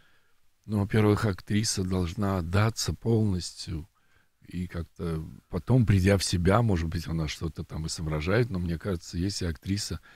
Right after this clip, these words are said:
настоящая, она должна верить в предлагаемые <laughs> обстоятельства и не отбиваться хотя бы. Я знаю одну актрису, которая сказала: «Я не сделала свою карьеру только потому, что я ни разу не отдалась режиссеру».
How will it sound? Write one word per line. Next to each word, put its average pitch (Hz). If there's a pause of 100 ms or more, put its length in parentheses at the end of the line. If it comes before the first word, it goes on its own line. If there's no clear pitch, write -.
(160)
настоящая, 92
она 90
должна 92
верить 101
в -
предлагаемые 90
<laughs> -
обстоятельства - (400)
и 117
не 123
отбиваться 117
хотя 76
бы. - (600)
Я 110
знаю 120
одну 104
актрису, 139
которая 113
сказала: 107
«Я 107
не 110
сделала 95
свою 90
карьеру 98 (240)
только 104
потому, 101
что 107
я 95
ни 98
разу 92
не 92
отдалась 85
режиссеру». 78